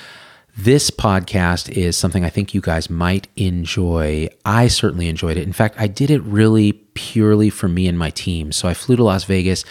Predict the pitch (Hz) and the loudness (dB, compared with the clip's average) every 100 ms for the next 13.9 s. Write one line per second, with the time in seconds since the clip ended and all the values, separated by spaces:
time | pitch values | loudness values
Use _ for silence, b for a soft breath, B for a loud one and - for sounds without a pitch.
0 | B B B 117 110 101 104 95 90 90 | B B B 2 2 2 0 0 0 0
1 | 87 82 107 104 175 107 87 98 - 101 | 0 0 2 4 4 4 4 2 2 2
2 | 98 95 95 92 90 82 90 85 87 - | 2 2 2 0 0 0 0 2 0 0
3 | 87 - 87 80 82 B B B B B | -4 -2 -2 -2 -4 B B B B B
4 | B - 110 104 - 131 127 107 113 127 | B -2 0 0 0 2 2 2 2 0
5 | - - 98 - 101 85 80 80 85 87 | 0 -2 -4 -2 -2 -2 -4 -4 -4 -2
6 | 104 - 113 90 87 90 92 87 - 95 | -2 0 0 2 0 -2 -4 -10 -4 -2
7 | 98 - 87 78 76 78 - b b b | -2 -4 -4 -4 -6 -8 -10 b b b
8 | - 95 95 95 80 85 - - b b | -6 0 2 2 0 -4 -8 -16 b b
9 | _ - 95 82 82 85 76 69 64 - | _ 0 0 2 0 -2 -4 -10 -12 -14
10 | - 92 87 - 95 123 98 76 78 101 | -4 -2 -2 -2 2 4 2 0 -6 -6
11 | - 113 107 - 110 - - 123 139 156 | 0 0 0 -2 -4 -4 -2 0 0 2
12 | 151 110 101 - 85 87 90 92 87 87 | 0 0 -2 -2 -6 -4 -2 -2 -2 -4
13 | 80 80 82 - 90 85 - 71 73 | -6 -4 -6 -6 -6 -6 -6 -8 -10